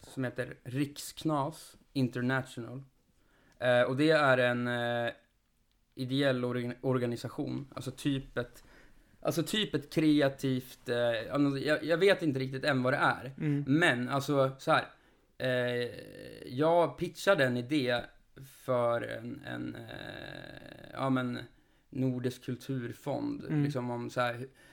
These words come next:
Speaker 1: ja, men hur man ska främja, eh, kulturen inom, eh, eh, de nordiska länderna.
Speaker 2: Mm.
Speaker 1: Eh,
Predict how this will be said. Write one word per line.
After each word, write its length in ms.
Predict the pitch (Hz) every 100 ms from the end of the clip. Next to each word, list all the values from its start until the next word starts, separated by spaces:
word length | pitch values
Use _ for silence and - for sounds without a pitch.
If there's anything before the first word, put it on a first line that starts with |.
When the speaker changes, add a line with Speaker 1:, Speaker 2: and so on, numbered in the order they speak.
| - _
Speaker 1:
ja, 100 | 151
men 140 | 165
hur 100 | 156
man 120 | 151 139
ska 140 | 143
främja, 720 | 156 143 131 131 127 123 120
eh, 260 | - 123 120
kulturen 600 | 139 127 147 131 120 117
inom, 380 | 120 117 117 117
eh, 80 | 117 117 - - - -
eh, 260 | - - 120
de 160 | 120
nordiska 300 | 123 123 -
länderna. 440 | 123 135 123 78 131 -
Speaker 2:
Mm. 240 | 156 143 143 - - -
Speaker 1:
Eh, 720 | 120 120 120 117 120 -